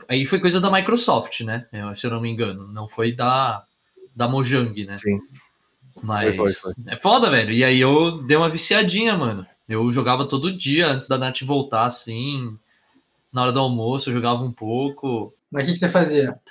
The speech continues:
Speaker 1: Ah, eu jogava mais pra conhecer mesmo. Eu nunca... eu tinha jogado, tipo, uma vez já, tipo, no, eu tinha comprado pra PlayStation, mas, tipo, sabe, fui viajar e tava cinco dólares na promoção, <laughs> aí eu peguei, tá ligado?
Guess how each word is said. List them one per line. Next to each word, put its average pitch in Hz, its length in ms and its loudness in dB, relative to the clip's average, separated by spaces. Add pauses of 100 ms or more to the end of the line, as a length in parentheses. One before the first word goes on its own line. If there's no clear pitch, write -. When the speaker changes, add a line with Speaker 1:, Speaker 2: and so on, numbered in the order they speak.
(160)
Speaker 1:
Ah, 247 200 10
eu 214 120 8
jogava 269 400 6
mais 269 180 4
pra 349 160 0
conhecer 403 420 0
mesmo. 208 200 4
Eu 147 40 6
nunca... 180 280 2
eu 165 160 2
tinha 302 160 4
jogado, 214 420 4
tipo, - 180 -8
uma 180 220 2
vez 135 340 2
já, 135 400 2
tipo, - 300 -6
no, 123 460 -2
eu 123 100 -2
tinha 143 200 -4
comprado 147 480 2
pra 135 340 2 (480)
PlayStation, 139 560 0
mas, 127 100 -4
tipo, - 140 -16
sabe, 143 400 2 (320)
fui 147 100 0
viajar 139 420 4
e 147 60 -2
tava 120 480 2
cinco - 480 -4
dólares 131 460 2
na 131 80 -2
promoção, 147 760 4
<laughs> - 20 8
aí 143 100 6
eu 151 120 4
peguei, 156 560 4
tá 160 80 4
ligado? 139 400 2